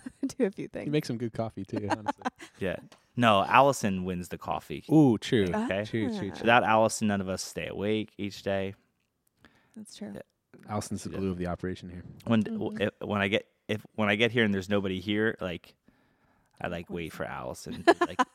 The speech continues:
Speaker 1: <laughs>
Speaker 3: arrive 'cause I feel like I don't know how to make it the same way.
Speaker 1: There you go. <laughs>
Speaker 3: They're all behind the camera.
Speaker 1: Yeah, they are.
Speaker 2: Everybody's back there.
Speaker 1: They're all looking at us. Any other questions you guys wanna, or anything that anybody sent you that maybe I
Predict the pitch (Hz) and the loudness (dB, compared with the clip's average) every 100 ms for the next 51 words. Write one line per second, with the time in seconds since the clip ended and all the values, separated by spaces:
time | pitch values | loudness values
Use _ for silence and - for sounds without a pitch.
0 | 247 - 247 190 202 180 180 - - - | 0 0 -2 -2 -4 -4 -4 -6 -8 -8
1 | - 90 90 - 95 92 92 92 92 90 | -6 -8 -8 -6 -6 -4 -6 -6 -4 -4
2 | 92 90 87 - 101 87 92 90 90 92 | -4 -6 -6 -8 -12 -10 -8 -6 -6 -6
3 | 104 _ _ _ _ _ _ _ _ _ | -10 _ _ _ _ _ _ _ _ _
4 | _ _ _ _ _ _ _ _ 254 277 | _ _ _ _ _ _ _ _ -18 -16
5 | 208 254 _ 277 - 403 - 415 - - | -16 -16 _ -10 -4 -4 -2 -4 -4 -10
6 | 302 - _ _ - 92 82 87 85 80 | -10 -12 _ _ -6 -4 -4 -6 -6 -6
7 | 80 - 78 - - - - - 220 156 | -8 -10 -12 -12 -16 -20 -20 -14 -12 -10
8 | - 95 92 82 85 80 90 - - - | -12 -12 -12 -12 -14 -14 -16 -16 -18 -20
9 | - _ - 180 190 190 - - - 202 | -20 _ -18 -14 -14 -14 -16 -14 -12 -6
10 | - 277 320 302 294 302 330 311 294 277 | 2 6 8 8 8 6 4 2 6 6
11 | 311 285 294 294 311 _ _ _ _ _ | 6 4 2 2 -2 _ _ _ _ _
12 | _ _ 254 240 240 269 262 240 214 214 | _ _ 4 6 6 4 2 2 2 2
13 | 220 226 214 208 220 214 196 202 190 185 | 2 2 0 2 4 4 4 2 2 0